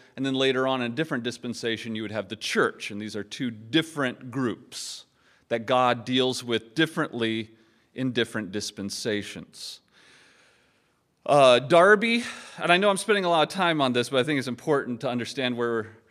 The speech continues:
the roots of all this came from. Um, Darby, uh, almost disappeared into obscurity, uh, because he started a movement. It was kind of radical.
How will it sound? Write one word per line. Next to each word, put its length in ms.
the 140
roots 340
of 80
all 140
this 180
came 240
from. 280
Um, 300
Darby, 580
uh, 240
almost 640
disappeared 540
into 200
obscurity, 720
uh, 720
because 400
he 100
started 640
a 80
movement. 420
It 40
was 200
kind 160
of 120
radical. 760